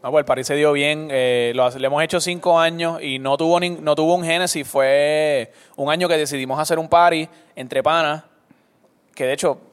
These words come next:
el, el, nosotros empezamos a hacerlo en el dos mil quince, el año que, eh, Pin y yo empezamos a salir.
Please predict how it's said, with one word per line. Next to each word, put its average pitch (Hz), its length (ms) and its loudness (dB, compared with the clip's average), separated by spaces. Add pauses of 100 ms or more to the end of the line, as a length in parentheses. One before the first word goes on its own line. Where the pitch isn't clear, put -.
(100)
el, 123 240 -18
el, 117 400 -10
nosotros 117 240 -10
empezamos 135 280 -6
a - 20 -4
hacerlo 156 180 -4
en 151 60 -4
el 139 60 -6
dos 127 100 -6
mil 127 180 -14
quince, 175 400 -4
el 127 80 -4
año 120 160 -8
que, 135 200 -6 (200)
eh, 117 180 -8
Pin 131 140 -10
y 131 80 -6
yo 135 60 0
empezamos 143 380 -4
a 143 60 -2
salir. 147 340 -2